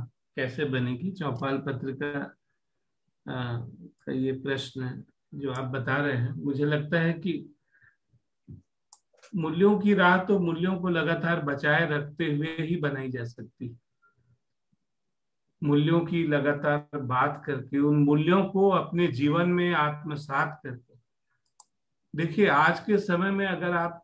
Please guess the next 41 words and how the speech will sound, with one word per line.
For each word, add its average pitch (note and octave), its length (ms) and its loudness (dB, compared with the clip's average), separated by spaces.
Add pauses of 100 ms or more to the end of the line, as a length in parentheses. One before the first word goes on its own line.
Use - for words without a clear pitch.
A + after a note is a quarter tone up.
(160)
ये F3 540 -2
समझें D#3+ 560 0
कि E3+ 200 -2
एक D3 180 -4
लेखक C#3+ 420 -2
होने D3 180 0
के C#3+ 120 -6
नाते B2+ 340 -4
या C#3 140 -2
कलाकार C3 600 -4
होने C3+ 200 -8
के - 120 -10
नाते B2 420 -6 (560)
जिन F#3 280 4
मूल्यों F3 340 6
की F3+ 160 -2
बात D3 320 2
आप D#3 240 -2
कर D3+ 120 -2
रहे C#3+ 220 -2
हैं, E3 80 -4
उन D#3+ 100 -4
मूल्यों D3 440 0
को E3 240 -6
पूरी D#3 240 0
तरह E3+ 260 0
से E3+ 160 -6
आपने D3+ 420 -2
अपने D3 280 -4
जीवन C#3 420 -2
में D3 140 -2
आत्मसात C#3+ 680 -6
कर E3+ 120 2
लिया D#3 280 4
है, A2+ 160 -6 (920)
मुझे D3 240 -2
लगता D#3 360 -2
है D3 220 4
कि D3+ 100 -4
ये, D3 220 0 (1900)
अ, B2+ 300 -6